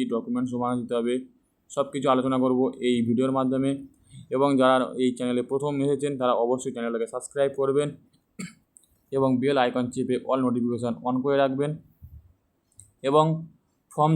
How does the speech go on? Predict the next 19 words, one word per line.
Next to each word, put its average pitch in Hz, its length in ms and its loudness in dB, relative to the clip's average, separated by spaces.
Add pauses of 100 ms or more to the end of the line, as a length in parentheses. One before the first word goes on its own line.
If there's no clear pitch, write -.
জমা 139 260 4
দেওয়ার 147 260 4
পরে 139 180 4 (800)
ঠিক 156 160 2 (200)
দশ 135 220 4
থেকে 143 200 2
পনেরো 139 180 2
দিন 147 160 0
পরে 139 160 4 (160)
আপনারা 135 320 4 (220)
আবার 135 220 4 (120)
কীভাবে 135 340 0
স্ট্যাটাস 135 340 -2
চেক 135 120 -4 (100)
করবেন 131 240 2 (100)
সব 139 200 -8
কিছু 143 200 -4 (1080)
আমার 131 340 4
এই 127 80 4